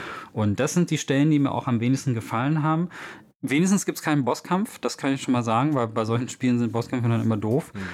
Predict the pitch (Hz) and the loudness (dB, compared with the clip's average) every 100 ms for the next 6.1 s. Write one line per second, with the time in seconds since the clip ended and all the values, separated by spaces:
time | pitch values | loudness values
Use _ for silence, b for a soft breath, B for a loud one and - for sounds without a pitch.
0 | B - 123 120 120 120 117 131 151 151 | B -2 0 0 0 -2 -2 2 0 0
1 | - 139 143 147 120 113 117 104 - 127 | 2 4 6 4 2 0 0 0 -2 0
2 | 123 117 113 113 107 135 147 131 - 120 | 0 0 -2 0 2 2 2 0 0 -2
3 | 143 131 123 117 120 - 131 - 113 101 | 0 -2 0 2 2 0 -4 -2 0 0
4 | - 104 92 98 95 117 123 123 104 107 | 0 0 0 0 0 -2 -2 -2 0 2
5 | 113 113 110 107 98 - 95 90 - 135 | 2 2 2 0 -2 -2 -4 -2 -2 -2
6 | 120 | -4